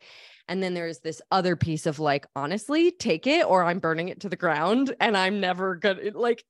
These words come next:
it, th-, I was on both sides of the spectrum for sure. Um, and I think that, you know, I'm like, I'm a very type B person. I'm not a perfectionist. I'm not, um, I do,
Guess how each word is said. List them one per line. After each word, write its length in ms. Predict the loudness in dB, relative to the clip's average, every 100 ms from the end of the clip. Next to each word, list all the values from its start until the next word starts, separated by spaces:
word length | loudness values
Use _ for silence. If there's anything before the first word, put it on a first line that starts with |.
| -12
it, 180 | -8
th-, 140 | -6 -4
I 140 | -2
was 240 | 0 0 -4
on 220 | -6 -8 -6
both 280 | -4 -4
sides 240 | -4 -6 -6
of 80 | -8
the 60 |
spectrum 420 | -4 -4 -4 -8
for 180 | -4 -4
sure. 420 | -4 -4 -4 -4 -8 -16 -20 -20 -20 -6
Um, 300 | -4 -2 -4 -4
and 120 | -4
I 80 | -4
think 300 | -4 -4 -4
that, 320 | -4 -4 -8 _ _ _ _ _ _ _ _
you 80 | -4
know, 120 | -2
I'm 180 | 0 0
like, 260 | 0 -2 -4 -6
I'm 140 | -2
a 40 | 0
very 180 | 2 0
type 320 | 0 0 -2 -4 -4
B 240 | -4 0
person. 540 | 0 0 -4 -8 -12 -6
I'm 200 | -2 0
not 200 | 2 0
a 40 |
perfectionist. 920 | -2 -4 -2 -4 -2 -2 -2 -2 -6 -10
I'm 220 | -6 -2 0
not, 420 | 2 2 0 -2
um, 600 | -2 -2 -2 -6 -8 -10 _ _ _ _ _ _ _ _ _ _ _ _ _ _ _ _ -20 -10
I 100 | -8
do, 260 | -6 -2